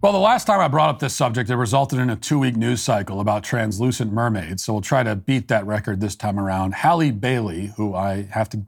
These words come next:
keep being reminded is a person completely distinct from Halle Berry, has been doing the media rounds in preparation for the release of the live-action Little Mermaid, which I think comes out soon,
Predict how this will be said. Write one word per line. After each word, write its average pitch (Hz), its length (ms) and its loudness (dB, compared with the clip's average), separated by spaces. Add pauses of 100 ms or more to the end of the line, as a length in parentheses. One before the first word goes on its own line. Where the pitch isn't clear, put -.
keep 117 200 -4
being 104 180 0
reminded 104 480 0
is 101 200 -4
a 104 80 -2
person 104 440 -2
completely 107 340 -2
distinct 113 480 -2
from 101 140 -4
Halle 107 300 0
Berry, 107 520 0 (560)
has 143 220 2
been 151 100 2
doing 269 160 2
the 208 60 2
media 196 240 4
rounds 117 320 2
in 110 80 -2
preparation 123 480 0
for 113 100 -2
the 113 80 0
release 107 340 0
of 104 120 0
the 104 100 0
live-action 113 640 2
Little 107 180 -2
Mermaid, 95 420 -2
which 85 120 -8
I 90 40 -6
think 90 140 -4
comes 95 220 -6
out 90 260 -4 (480)
soon, 87 300 -6